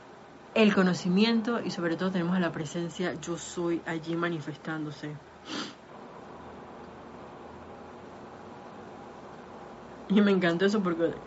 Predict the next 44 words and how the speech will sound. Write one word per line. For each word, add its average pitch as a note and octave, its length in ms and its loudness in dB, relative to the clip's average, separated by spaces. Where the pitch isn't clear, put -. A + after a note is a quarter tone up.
dice, F#3+ 140 4
sus F3 140 2
pruebas, G#3 420 6
su F#3+ 80 -4
sufrimiento, F3 580 2
las F3 180 2
lágrimas G3+ 540 8
que F#3 160 -2
vertieron, F#3 460 2
los F3 100 0
pisos B3 300 0
que G3+ 120 -4
caminaron F#3+ 540 2
de G3+ 80 4
un G3+ 160 4
lado A3 280 4
al A3+ 200 2
otro, A3+ 380 2
mientras F#3 340 2
le F3+ 60 0
hacían G3+ 460 2
frente A#3 500 2
con F3+ 220 -2
esta G3+ 520 4
luz B3 320 2
a G#3 60 2
la F#3 100 4
aparente F3 500 0
injusticia. F3+ 800 -4
Las D3+ 160 0
pruebas G3 560 4
de F3+ 100 2
fe G#3 360 4
y G#3+ 100 10
de G3 100 4
carácter. E3 520 0
Todas G3+ 180 2
esas B3 100 4
son A3+ 120 2
las A3 100 2
cosas G#3+ 240 0
que G#3 100 -2
nosotros F3 300 -2
vamos G3+ 260 2